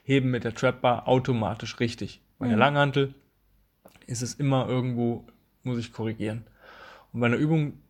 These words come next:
Speaker 1: die eigentlich natürlich sein sollte, wo etwas vom Boden aufheben, was wir schon machen, seit wir noch Fell hatten.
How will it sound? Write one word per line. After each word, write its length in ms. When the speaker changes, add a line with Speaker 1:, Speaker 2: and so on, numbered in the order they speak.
Speaker 1:
die 160
eigentlich 440
natürlich 560
sein 280
sollte, 460
wo 340
etwas 340
vom 160
Boden 280
aufheben, 520
was 180
wir 220
schon 460
machen, 560
seit 260
wir 80
noch 260
Fell 340
hatten. 280